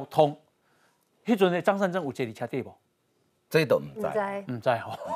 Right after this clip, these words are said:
Speaker 2: 他如果坐在车顶，问题几愈大。
Speaker 1: 愈大。
Speaker 2: 因为保护对象不在车上，你车队这样自己去接人，一起动这杯茶吗？
Speaker 1: 他如果有在车上，他如果有在车上，没有前导车，也没有殿后警车，这就危险嘛呢。
Speaker 2: 你陷维安人员于不义嘛。
Speaker 1: 哦，而且还不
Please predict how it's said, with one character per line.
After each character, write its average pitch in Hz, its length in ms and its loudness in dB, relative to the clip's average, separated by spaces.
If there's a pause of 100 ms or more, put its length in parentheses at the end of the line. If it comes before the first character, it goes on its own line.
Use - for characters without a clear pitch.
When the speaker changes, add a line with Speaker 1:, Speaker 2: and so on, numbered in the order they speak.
(100)
Speaker 2:
他 196 240 8
如 170 60 2
果 202 180 10
坐 165 180 8
在 139 140 4
车 143 200 4
顶， 165 220 6
问 120 180 6
题 117 140 6
几 143 160 2 (160)
愈 139 180 2
大。 107 280 8
Speaker 1:
愈 311 120 8
大。 277 440 10
Speaker 2:
因 247 80 8
为 254 100 10
保 170 220 8
护 233 160 8
对 247 160 8
象 226 140 6
不 185 100 2
在 220 160 10
车 214 180 8
上， 220 200 8
你 165 100 4
车 208 200 6
队 220 140 10
这 214 80 8
样 220 100 6
自 208 100 4
己 165 100 4
去 214 100 6
接 226 200 8
人， 185 160 8
一 220 60 2
起 175 120 2
动 208 180 6
这 202 80 8
杯 196 160 8
茶 143 220 4
吗？ 143 320 6 (480)
Speaker 1:
他 302 100 8
如 320 120 8
果 302 120 8
有 208 80 8
在 262 140 6
车 277 200 6
上， 262 200 6
他 277 140 10
如 294 120 8
果 285 100 10
有 196 80 10
在 262 120 8
车 262 160 8
上， 254 200 6 (140)
没 202 160 6
有 302 100 10
前 262 200 4
导 208 120 8
车， 226 180 8
也 202 60 8
没 190 100 4
有 233 60 8
殿 247 160 6
后 214 120 8
警 139 180 -2
车， 185 100 4
这 226 120 6
就 190 80 4
危 143 160 0
险 175 120 6
嘛 123 120 0
呢。 101 80 -8 (180)
Speaker 2:
你 127 160 0
陷 185 260 6
维 151 140 10
安 165 100 8
人 151 140 4
员 131 120 2
于 123 40 0
不 120 160 -4
义 120 220 0
嘛。 82 120 2
Speaker 1:
哦， 151 220 8 (260)
而 208 120 6
且 185 240 6 (100)
还 226 160 2
不 302 280 6